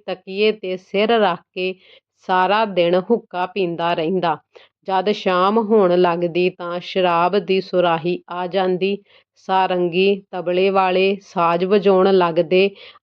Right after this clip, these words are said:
ਅਤੇ ਵੈਸ਼ਵਾ ਨੱਚਣਾ ਸ਼ੁਰੂ ਕਰ ਦਿੰਦੀ। ਸਿੱਖ ਉਸ ਸਮੇਂ ਪੰਜਾਬ ਨੂੰ ਛੱਡ ਕੇ ਰਾਜਸਥਾਨ ਵੱਲ ਚੱਲ ਪਏ ਸਨ। ਜਦ ਉਹਨਾਂ ਨੂੰ ਇਸ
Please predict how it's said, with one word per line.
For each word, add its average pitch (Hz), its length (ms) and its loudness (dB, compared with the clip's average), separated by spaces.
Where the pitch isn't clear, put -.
ਅਤੇ 196 400 -6
ਵੈਸ਼ਵਾ 185 720 0
ਨੱਚਣਾ 208 720 -2
ਸ਼ੁਰੂ 226 340 0
ਕਰ 190 220 0
ਦਿੰਦੀ। 160 480 -4
ਸਿੱਖ 220 400 -2
ਉਸ 220 400 0
ਸਮੇਂ 185 440 2
ਪੰਜਾਬ 180 600 -2
ਨੂੰ 208 180 4
ਛੱਡ 170 360 -2
ਕੇ 175 340 -6
ਰਾਜਸਥਾਨ 180 1200 -4
ਵੱਲ 170 400 -2
ਚੱਲ 202 280 -2
ਪਏ 170 300 -4
ਸਨ। 175 340 -4
ਜਦ 202 300 -2
ਉਹਨਾਂ 220 520 -2
ਨੂੰ 190 300 2
ਇਸ 185 280 -6